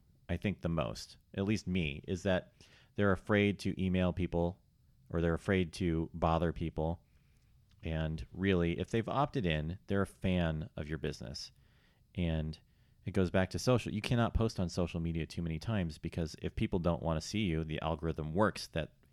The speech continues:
you, they, you won't get shown to them. But if they're your biggest fans, that you'll, they'll see all of your stuff. And I'm here to tell you that I would be thrilled to see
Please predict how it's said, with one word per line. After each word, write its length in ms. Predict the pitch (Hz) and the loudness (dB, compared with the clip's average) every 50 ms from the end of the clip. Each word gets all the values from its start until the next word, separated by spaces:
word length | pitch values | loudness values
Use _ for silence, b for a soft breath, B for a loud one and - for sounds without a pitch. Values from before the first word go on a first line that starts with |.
| - - | -14 -8
you, 140 | - 87 90 - - - - - - - - - _ _ - | -6 -6 -6 -6 -10 -20 -20 -20 -20 -20 -20 -20 _ _ 2
they, 100 | 95 90 90 - - _ _ - - _ _ - | 2 2 2 0 -4 _ _ -20 -20 _ _ -2
you 160 | 98 95 98 | 2 2 4
won't 180 | 98 95 90 | 4 4 2
get 120 | - - - | 0 -2 -2
shown 300 | - - 98 98 98 90 | 0 2 2 4 2 2
to 80 | 85 | 0
them. 240 | 76 58 57 - 80 - B B B B B B B B B B | -2 -4 -6 -10 -12 -16 B B B B B B B B B B
But 100 | - 95 | 4 6
if 140 | 92 92 - | 6 6 6
they're 100 | - 101 | 6 6
your 160 | 98 95 95 | 8 8 8
biggest 400 | 90 80 120 123 104 101 - - | 8 8 6 6 6 4 2 2
fans, 360 | - 160 170 123 104 110 101 - | 2 4 6 6 6 4 2 0
that 180 | 110 107 - | 0 0 4
you'll, 200 | 110 104 110 98 - - _ - | 6 6 6 4 2 -4 _ 2
they'll 120 | - 110 107 | 4 4 4
see 220 | - - 123 120 - - | 4 2 0 0 2 2
all 220 | 92 107 113 113 | 4 4 6 4
of 80 | 104 92 | 4 4
your 100 | 101 95 | 4 2
stuff. 380 | - - - 147 104 90 - b b b b b b b b b | 2 0 0 0 0 0 -4 b b b b b b b b b
And 240 | 104 104 98 98 95 - b b b b b b | 2 2 4 2 0 -6 b b b b b b
I'm 80 | 110 107 | -2 2
here 180 | 98 117 123 | 4 4 4
to 80 | 110 98 | 4 2
tell 180 | - - 143 | 2 2 2
you 120 | 170 135 98 | 2 2 4
that 180 | 85 90 82 - | 4 2 2 4
I 120 | 90 101 | 2 2
would 100 | 123 127 | 2 2
be 120 | 104 101 92 | 2 0 -2
thrilled 360 | - - 139 151 160 131 90 | 0 4 4 6 6 4 2
to 80 | - | 0
see 360 | - - - 117 104 95 95 | -6 -2 0 2 2 2 2